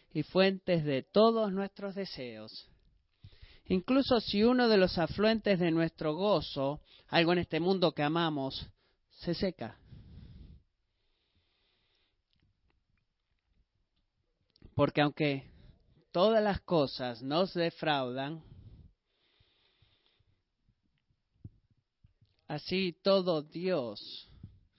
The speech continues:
nunca nos abandonará. Él no puede defraudar,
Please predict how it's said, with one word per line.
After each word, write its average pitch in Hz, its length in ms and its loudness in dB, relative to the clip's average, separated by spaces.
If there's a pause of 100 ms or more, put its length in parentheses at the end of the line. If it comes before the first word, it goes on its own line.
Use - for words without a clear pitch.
(400)
nunca 175 380 -2
nos 127 220 -6
abandonará. 110 640 -8 (1900)
Él 208 260 0
no 196 140 -2
puede 151 640 -4 (180)
defraudar, 139 1000 -4